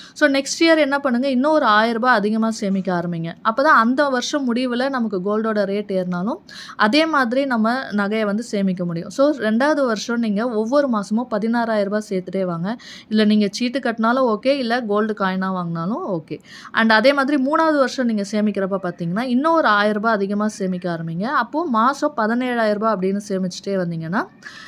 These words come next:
நம்ம எக்ஸ்பெக்ட் பண்ண அந்த கோல்டு வந்து நம்ம ரீச் பண்ண முடியும். இது மாதிரி மூணு வருஷம் நம்ம சேமிச்சோம்னா, பத்து சவரன் நகையை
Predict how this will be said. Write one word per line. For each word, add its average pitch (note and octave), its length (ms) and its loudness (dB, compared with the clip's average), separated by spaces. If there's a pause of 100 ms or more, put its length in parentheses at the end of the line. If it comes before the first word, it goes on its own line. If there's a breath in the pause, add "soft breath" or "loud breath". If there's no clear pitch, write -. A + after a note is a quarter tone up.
(120)
நம்ம A#3+ 340 6
எக்ஸ்பெக்ட் C#4+ 380 -6
பண்ண A#3 180 2
அந்த G3+ 180 2
கோல்டு G#3+ 420 0
வந்து G3 260 0
நம்ம A3+ 240 -2
ரீச் F#3 280 -2
பண்ண F3 160 -6
முடியும். E3 300 -8 (100)
இது A#3 200 0
மாதிரி B3+ 320 0
மூணு B3+ 260 -2
வருஷம் A#3+ 280 -4
நம்ம A#3+ 180 -2 (100)
சேமிச்சோம்னா, G#3 640 -4 (840)
பத்து B3+ 320 -2
சவரன் A3 300 2
நகையை A#3 300 0